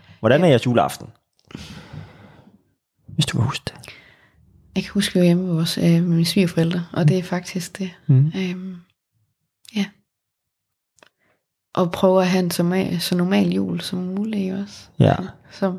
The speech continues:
Speaker 2: det nu kan lade sig gøre.
Speaker 1: Som det nu kan lade sig gøre.
Speaker 2: Ja.
Speaker 1: Sker der ellers noget i slut december?
Speaker 2: Nej.
Speaker 1: Nej.
Speaker 2: Altså, det, der bare er fokus på, det er jo egentlig bare, at Malte, han skal tage på.
Speaker 1: Ja.
Speaker 2: Og så er det det.
Speaker 1: Okay.
Speaker 2: Øhm, ro på.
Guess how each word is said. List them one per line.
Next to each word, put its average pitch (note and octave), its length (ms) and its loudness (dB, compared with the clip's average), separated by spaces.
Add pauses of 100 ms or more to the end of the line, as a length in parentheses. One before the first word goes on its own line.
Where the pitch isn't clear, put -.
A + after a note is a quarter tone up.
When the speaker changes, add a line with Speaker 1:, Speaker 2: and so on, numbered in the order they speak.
(120)
Speaker 2:
det F3 100 0
nu F3 100 -2
kan F3+ 140 -6
lade F3+ 100 -4
sig F#3 100 -6
gøre. G3 280 -8
Speaker 1:
Som - 140 0
det A2 120 4
nu A2+ 100 4
kan A#2+ 80 4
lade A2+ 120 4
sig C3 120 0
gøre. A#2 200 4
Speaker 2:
Ja. - 100 -10 (1000)
Speaker 1:
Sker - 260 2
der - 60 0
ellers C3+ 320 4
noget B2 220 4
i A#2 120 4
slut C3 340 0
december? A#2 440 2 (160)
Speaker 2:
Nej. D#3+ 200 -2 (260)
Speaker 1:
Nej. - 120 4 (280)
Speaker 2:
Altså, F3 220 0
det, F#3+ 140 2
der G3 80 4
bare F#3+ 160 2
er F#3 40 0
fokus G3 380 -2
på, F#3 200 -2
det F#3 180 2
er F3+ 60 4
jo F3+ 80 4
egentlig F3 260 4
bare, F3+ 120 0
at F3 100 -2
Malte, F3+ 260 2
han F3 160 2
skal D#3+ 380 -2 (800)
tage F#3 160 -2
på. G#3+ 160 2 (680)
Speaker 1:
Ja. A#2+ 120 6 (400)
Speaker 2:
Og F3+ 80 -10
så G3+ 120 -2
er F#3+ 40 0
det F#3 140 -6
det. G3+ 120 -2 (200)
Speaker 1:
Okay. D3+ 240 2 (300)
Speaker 2:
Øhm, F#3+ 280 -2 (640)
ro G#3 200 -2
på. G3+ 260 -6